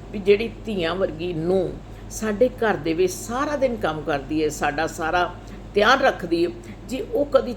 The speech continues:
ਚੁੱਪ ਹੈ, ਜੇ ਉਹ ਕਦੀ ਉਦਾਸ ਹੈ, ਜੇ ਕਦੀ ਉਹਦੀ ਆਵਾਜ਼ ਢਿੱਲੀ ਹੈ, ਜੇ ਉਹ ਗੁੰਮਸੁੰਮ ਹੋ ਕੇ ਤੁਰੀ ਫਿਰਦੀ ਹੈ ਤੇ ਉਸ ਨੂੰ ਵੀ ਕੋਈ ਤਕਲੀਫ ਹੋ ਸਕਦੀ। ਅਸੀਂ ਇਹਦੇ ਬਾਰੇ ਕਦੀ ਧਿਆਨ ਹੀ ਨਹੀਂ ਦਿੱਤਾ। ਪਰ ਇੱਕ ਵਾਰੀ ਪੁੱਛ ਕੇ ਤਾਂ ਦੇਖੋ, ਤੁਹਾਡੇ ਕੁਛ ਬੋਲੇ ਹੋਏ ਸ਼ਬਦ ਉਸ ਨੂੰ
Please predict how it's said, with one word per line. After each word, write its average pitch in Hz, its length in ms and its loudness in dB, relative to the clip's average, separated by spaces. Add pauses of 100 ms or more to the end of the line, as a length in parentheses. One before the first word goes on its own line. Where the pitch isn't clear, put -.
ਚੁੱਪ 175 300 0
ਹੈ, 156 120 2
ਜੇ 180 180 2
ਉਹ 208 60 -6 (100)
ਕਦੀ 220 160 2
ਉਦਾਸ 185 500 2
ਹੈ, 165 60 -2
ਜੇ 170 180 0
ਕਦੀ 190 260 -4
ਉਹਦੀ 226 240 2
ਆਵਾਜ਼ 185 460 2
ਢਿੱਲੀ 160 340 0
ਹੈ, 156 100 -4 (300)
ਜੇ 262 60 6
ਉਹ 269 100 6 (120)
ਗੁੰਮਸੁੰਮ 233 380 -2
ਹੋ 208 120 2
ਕੇ 202 140 2
ਤੁਰੀ 170 220 2
ਫਿਰਦੀ 151 420 0
ਹੈ 151 40 0 (500)
ਤੇ 214 180 4 (100)
ਉਸ 285 220 0
ਨੂੰ 311 120 -2
ਵੀ 302 80 -2
ਕੋਈ 262 140 2
ਤਕਲੀਫ 160 460 0
ਹੋ 165 80 -2
ਸਕਦੀ। 131 420 -8 (420)
ਅਸੀਂ 247 200 -4
ਇਹਦੇ 240 120 4
ਬਾਰੇ 226 200 0
ਕਦੀ 214 300 -4
ਧਿਆਨ 180 260 0
ਹੀ 190 40 -4
ਨਹੀਂ 220 160 -2
ਦਿੱਤਾ। 196 280 -6 (440)
ਪਰ 226 100 6
ਇੱਕ 220 160 2
ਵਾਰੀ 254 120 4
ਪੁੱਛ 180 320 -4
ਕੇ 262 160 0
ਤਾਂ 254 140 4
ਦੇਖੋ, 160 400 0 (540)
ਤੁਹਾਡੇ 254 340 6 (140)
ਕੁਛ - 260 -2
ਬੋਲੇ 202 320 6
ਹੋਏ 196 200 6
ਸ਼ਬਦ 151 380 0 (640)
ਉਸ 254 260 4
ਨੂੰ 254 200 -2